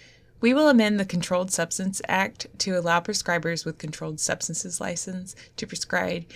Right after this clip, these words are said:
buprenorphine without requiring any additional training.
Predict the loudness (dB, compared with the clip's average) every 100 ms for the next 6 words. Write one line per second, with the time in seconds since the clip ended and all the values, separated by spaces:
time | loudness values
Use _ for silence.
0 | -20 -6 -4 -4 -4 -4 -6 -6 -8 -6
1 | -8 -4 -2 0 0 -2 -2 0 0 -2
2 | -4 -2 -2 -2 -4 -6 -6 -8 -8 -8
3 | -8 -10